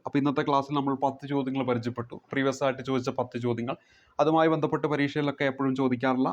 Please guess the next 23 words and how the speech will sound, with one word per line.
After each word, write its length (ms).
അനുബന്ധ 380
കാര്യങ്ങളും 380
പഠിച്ചിട്ടുണ്ട്. 500
അപ്പോൾ 180
നമ്മളിപ്പോൾ 360
ടോട്ടൽ 260
മുപ്പതോളം 500
ചോദ്യങ്ങൾ 340
പരിചയപ്പെട്ടു. 440
അപ്പോൾ 200
വരുന്ന 220
ദിവസങ്ങളിൽ 480
നമ്മൾ 160
അപ്ലോഡ് 300
ചെയ്യുന്ന 280
വീഡിയോയിലൂടെ 420
കുറേ 160
ചോദ്യങ്ങൾ 360
നമ്മൾ 140
പഠിക്കും. 280
അപ്പോൾ 200
അതിലൂടെ 360
നമുക്ക് 280